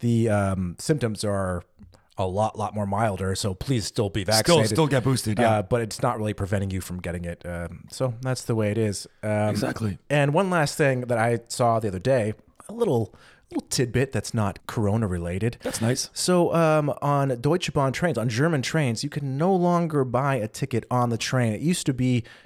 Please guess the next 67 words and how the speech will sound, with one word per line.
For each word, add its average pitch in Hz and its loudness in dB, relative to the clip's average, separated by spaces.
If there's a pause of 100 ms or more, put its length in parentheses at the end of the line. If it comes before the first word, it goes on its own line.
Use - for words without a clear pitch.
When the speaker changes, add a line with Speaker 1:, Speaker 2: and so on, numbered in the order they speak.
Speaker 1:
you 120 -4
could 120 0
get 135 2
on 143 2
the 135 -2
train, 120 2
and 117 0
as, 110 -8
as 117 -2
long 127 2
as 113 -2
you 113 2
went 120 0
and 110 -6
found 117 0
the 110 -2
conductor, 107 -2
you 101 -2
could 92 -4
buy 104 0
the, 98 -6
a 110 -6
ticket 107 -6
on 98 -2
the 95 -6
train. 98 -2
Speaker 2:
Right. 113 0 (380)
Speaker 1:
Uh, 117 2
but 110 -4
now 160 4
they 127 0
do 120 0
not 123 0
allow 113 0
this 127 0
anymore. 120 2
You 113 0
must 123 -2
buy 123 2
your 113 0
ticket - -4 (400)
before 139 0
boarding, 120 2 (380)
and 117 2
then 123 4
they 123 2
give 120 0
you, 123 4
like, 117 0
a 110 -4
grace 117 0
period. 143 0
I 104 2
have 113 2
to 113 -4
look 101 -2
it 101 -2
up, 104 0
but 101 -4
it's, - -6
like, 101 -2
five 120 0
or - -2
ten 113 -4
minute 107 0
grace 107 -2
period 101 -2